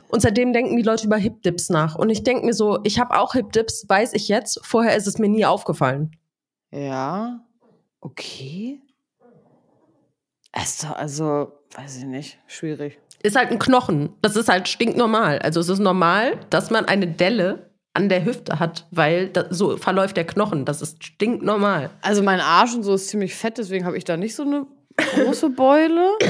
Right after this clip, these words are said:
Speaker 2: Also, ich glaub, <laughs> ne? Also ich glaube, das ist <laughs> so ausgeglichen. Aber selbst wenn halt, ja, also hat ja jeder in dem, in dem, in dem einen oder anderen Ausmaß.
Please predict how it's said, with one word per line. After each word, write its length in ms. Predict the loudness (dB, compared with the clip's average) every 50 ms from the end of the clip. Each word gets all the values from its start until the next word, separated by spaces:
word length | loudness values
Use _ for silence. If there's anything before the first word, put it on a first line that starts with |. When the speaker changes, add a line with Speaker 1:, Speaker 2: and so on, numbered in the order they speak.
| 0 0
Speaker 2:
Also, 400 | 0 0 0 -2 -2 -4 -4 -2
ich 500 | 0 -2 -2 -4 -8 -14 -20 _ _ _
glaub, 220 | 2 4 4 4 2 0 -4 -6
<laughs> 160 | -6 -10 -6 -2
ne? 260 | 2 2 2 2 2
Also 180 | 0 0 0
ich 100 | -2 -4
glaube, 240 | -2 -2 0 2 2
das 160 | 0 0 0 -4
ist 100 | 2 2
<laughs> 580 | 2 2 4 2 4 4 4 2 2 -2 0 4
so 60 | 6 6
ausgeglichen. 1080 | 8 8 6 6 6 4 4 4 2 2 4 2 0 2 4 4 4 4 2 -6 -10 -8 -6 -4 -4 -4 -4 -6 -8 -10 -2 2
Aber 300 | 4 6 6 6 6 6
selbst 340 | 6 6 4 4 2 0 2
wenn 200 | 4 4 6 6
halt, 300 | 6 6 6 6 4 4
ja, 320 | 4 6 6 6 6 6 6
also 240 | 4 4 4 6 4
hat 120 | 4 6
ja 80 | 6 4
jeder 380 | 6 6 4 4 6 6 4 4
in 100 | 2 0
dem, 160 | -2 -2 -4 -4
in 180 | -4 -4 -2 -2
dem, 140 | -4 -6 -6 -8 -8 -10 -10 -14 -18 -18 -18 -14 -6
in 140 | -4 -2 0
dem 140 | 0 0 2
einen 200 | 2 0 0 0
oder 100 | 0 0
anderen 320 | 0 0 0 0 -2 -2 0
Ausmaß. 600 | 0 -2 -2 -2 -4 -2 -2 -2 -2 -4 -8